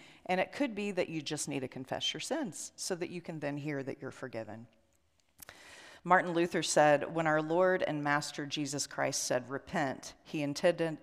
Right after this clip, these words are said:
intended that the entire life of believers should be repentance." And so it's this continuous thing that we have to do. Our repentance is never finished by us, but there is one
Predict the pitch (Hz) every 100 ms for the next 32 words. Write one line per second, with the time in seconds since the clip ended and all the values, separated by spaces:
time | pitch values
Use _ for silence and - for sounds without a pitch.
0 | - 165 156 - 220 170 143 131 139 -
1 | 131 127 - 160 156 139 131 - 127 135
2 | 131 127 120 123 - 120 123 120 120 -
3 | 117 - - - - 156 185 175 - 156
4 | 156 - - - - _ - 170 208 220
5 | 233 208 - 127 127 120 - 120 113 -
6 | - - 50 - - - - - - 175
7 | 220 214 - 135 139 131 - - - 135
8 | 151 147 151 156 135 - 131 123 127 -
9 | 123 - 117 - - - - - - -
10 | 147 - 156 151 - 151 147